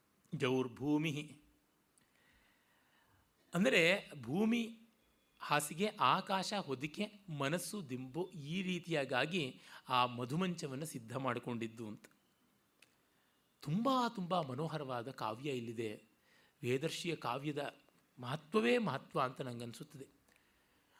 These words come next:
ಅಂದರೆ ನಾವು ವಿಶ್ರಾಂತಿಯನ್ನು ಕಟ್ಟ ಕಡೆಗೆ ಪಡೆಯುವಂಥದ್ದು ಭೂಮಿಯಲ್ಲಿಯೇ.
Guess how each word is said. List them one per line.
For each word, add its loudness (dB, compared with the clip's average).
ಅಂದರೆ 2
ನಾವು 2
ವಿಶ್ರಾಂತಿಯನ್ನು 0
ಕಟ್ಟ -2
ಕಡೆಗೆ 2
ಪಡೆಯುವಂಥದ್ದು -2
ಭೂಮಿಯಲ್ಲಿಯೇ. -4